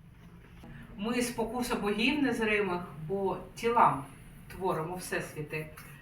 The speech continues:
розпадаючись на міріади переконливої тілесності. Ми — сльози своїх зодіаків,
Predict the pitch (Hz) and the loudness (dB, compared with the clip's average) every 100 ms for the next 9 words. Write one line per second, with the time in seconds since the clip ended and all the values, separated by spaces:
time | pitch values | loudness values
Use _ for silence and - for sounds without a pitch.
0 | - 180 180 - 180 214 233 190 190 170 | -12 -8 -8 -4 0 2 4 2 0 -6
1 | 151 - - - 185 190 214 214 175 - | -8 -12 -16 -14 -6 -2 0 0 0 -2
2 | 135 - - - - - - 175 180 180 | -6 -12 -12 -14 -16 -16 -8 -6 -4 -4
3 | 160 151 156 151 156 - - - - 196 | -4 -4 -4 -8 -10 -14 -18 -18 -8 -4
4 | 170 147 - 151 - 156 - - - - | -4 -6 -8 -12 -12 -14 -14 -16 -16 -14
5 | - 226 269 277 294 330 294 - 233 233 | -4 6 8 8 4 4 4 0 0 0
6 | 220 226 196 180 180 - 165 165 | 2 0 4 6 6 6 -4 -8